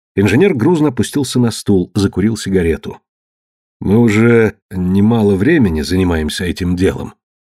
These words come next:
заметил Гелсон, не зная, с чего начать. «Верно», согласился Макентайр. Он откинулся на спинку стула и глубоко затянулся.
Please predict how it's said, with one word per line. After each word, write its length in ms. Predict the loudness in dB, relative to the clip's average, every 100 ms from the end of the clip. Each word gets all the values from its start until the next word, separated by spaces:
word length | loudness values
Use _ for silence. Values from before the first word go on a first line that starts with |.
| _
заметил 400 | -6 -4 -2 -4
Гелсон, 420 | -2 0 0 -2 0
не 80 |
зная, 240 | 0 -2 -4
с 40 |
чего 200 | -4 -4
начать. 440 | -4 -6 -10 -14 -20 _ _ _ _ -2
«Верно», 480 | 2 2 2 0 -2 _ _ -12
согласился 600 | -4 -2 -2 -2 -2 -2
Макентайр. 600 | -2 -4 -4 -8 -10 -18 _ _ _ _ -2
Он 140 | 0
откинулся 460 | 2 2 0 2 0
на 100 | -2
спинку 380 | 0 -2 0 -4
стула 400 | -2 2 2 2
и 240 | 0 -2
глубоко 500 | 2 2 2 0 -2
затянулся. 800 | -2 -2 -2 -4 -6 -12 -14